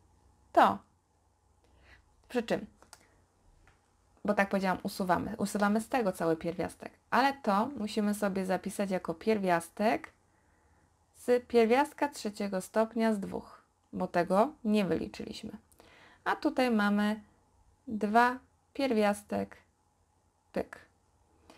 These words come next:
Dobra. I teraz musielibyśmy się w sumie trochę wspomóc potęgami. Trzydzieści sześć razy. I mamy dwa.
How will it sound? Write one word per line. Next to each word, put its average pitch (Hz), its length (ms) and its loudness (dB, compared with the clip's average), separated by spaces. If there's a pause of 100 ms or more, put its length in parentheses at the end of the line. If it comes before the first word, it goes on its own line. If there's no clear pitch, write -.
(340)
Dobra. 190 400 0 (720)
I 302 180 2
teraz 233 460 2
musielibyśmy 220 680 0
się 202 120 -8
w 208 80 -14
sumie 220 320 0
trochę 214 320 -2
wspomóc 202 600 -4
potęgami. 180 840 -2 (3000)
Trzydzieści 208 600 -2
sześć 214 600 -2 (140)
razy. 185 460 2 (500)
I 247 100 2
mamy 185 320 2
dwa. 185 440 0